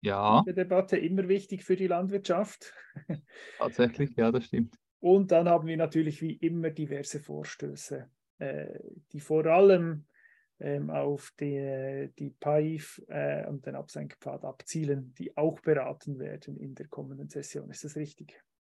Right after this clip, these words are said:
Speaker 1: Das ist richtig, das sind so die drei Schwerpunkte. Die Budgetdebatte in beiden Räten, ähm, die A P zweiundzwanzig im Ständerat und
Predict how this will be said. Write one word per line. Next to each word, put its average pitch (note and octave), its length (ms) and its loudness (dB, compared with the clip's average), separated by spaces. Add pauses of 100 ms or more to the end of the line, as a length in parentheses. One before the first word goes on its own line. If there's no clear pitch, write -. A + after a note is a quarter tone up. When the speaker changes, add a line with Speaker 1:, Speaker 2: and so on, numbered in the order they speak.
(400)
Speaker 1:
Das A2+ 100 -2
ist A#2 140 0
richtig, A#2 240 4
das A#2 120 4
sind A#2+ 160 8
so A#2 60 4
die A2 120 6
drei A2 200 4
Schwerpunkte. A2 640 -4
Die G#2+ 140 -2
Budgetdebatte D3 760 4
in A#2 160 8
beiden C#3+ 340 4
Räten, C3 640 2 (680)
ähm, A2 480 6
die A#2 160 0
A A2+ 140 4
P A#2 180 0
zweiundzwanzig A#2 1300 4 (800)
im A2+ 200 0
Ständerat B2 960 0 (200)
und B2 540 2